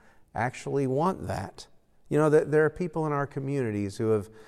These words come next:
well, they've messed up, and they know that they've messed up. Worse than that, they not only know their failures, but they know that you know <laughs> their failures too. Small towns,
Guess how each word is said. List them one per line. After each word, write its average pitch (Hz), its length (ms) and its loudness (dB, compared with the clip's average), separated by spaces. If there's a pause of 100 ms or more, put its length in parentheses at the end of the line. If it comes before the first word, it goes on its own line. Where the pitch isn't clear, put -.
(500)
well, 165 180 8
they've 156 180 2
messed 147 360 0
up, 143 300 2 (160)
and 135 180 0
they 175 140 0
know 170 480 4
that 98 160 -2
they've 110 220 4
messed 101 340 -2
up. 92 200 0
Worse 190 300 2
than 156 200 -2
that, 160 360 -2
they 147 360 0
not 143 200 -2
only 151 240 0
know 139 220 2
their 139 160 2
failures, 131 480 2
but 123 160 -4
they 190 180 0
know 143 400 4 (280)
that 135 180 6
you 135 280 6
know 98 440 0 (240)
<laughs> - 260 -20
their 107 160 4
failures 104 640 0
too. 101 380 -2 (1160)
Small 117 320 -6
towns, 98 640 -10